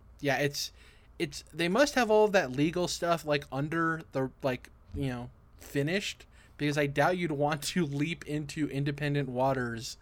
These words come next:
uh, with some, uh, some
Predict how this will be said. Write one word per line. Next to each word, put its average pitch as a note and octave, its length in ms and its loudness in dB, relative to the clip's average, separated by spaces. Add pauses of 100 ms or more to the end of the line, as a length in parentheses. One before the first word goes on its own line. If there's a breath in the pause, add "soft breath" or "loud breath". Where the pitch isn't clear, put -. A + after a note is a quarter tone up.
(480 loud breath)
uh, B2+ 320 4
with C3 260 0
some, B2+ 380 -2
uh, A#2 420 -4 (300)
some A#2+ 480 -6